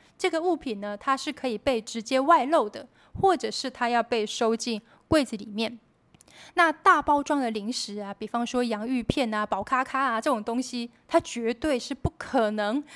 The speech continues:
被我直接摆放出来的。那一些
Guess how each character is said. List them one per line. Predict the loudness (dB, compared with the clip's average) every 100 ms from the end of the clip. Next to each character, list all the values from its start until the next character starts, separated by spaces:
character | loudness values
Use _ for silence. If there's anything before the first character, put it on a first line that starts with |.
| -4
被 | -2
我 | 0 0
直 | -2 -8
接 | -2 -4
摆 | -2 -6
放 | -2 -2
出 | -2 -4 -4
来 | -4
的。 | -6 -14 -14 _ _ -20 -4
那 | -2
一 | 0
些 | -4 -2 0 0